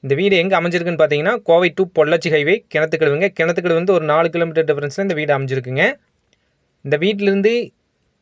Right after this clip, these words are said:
ஈஸ்வர் இன்ஜினியரிங் காலேஜ் பாத்தீங்கன்னா, வெறும் அரை கிலோமீட்டர் டிஃபரன்ஸ்ல அமைஞ்சிருக்குங்க.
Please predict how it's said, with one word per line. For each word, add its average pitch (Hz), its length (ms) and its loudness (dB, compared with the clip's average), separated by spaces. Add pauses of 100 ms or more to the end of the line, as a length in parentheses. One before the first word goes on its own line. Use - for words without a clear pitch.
(560)
ஈஸ்வர் 185 420 0
இன்ஜினியரிங் 170 480 0
காலேஜ் 147 240 0
பாத்தீங்கன்னா, 147 340 0
வெறும் 165 280 2
அரை 143 120 0
கிலோமீட்டர் 147 400 -4
டிஃபரன்ஸ்ல 135 440 -4
அமைஞ்சிருக்குங்க. 127 580 -4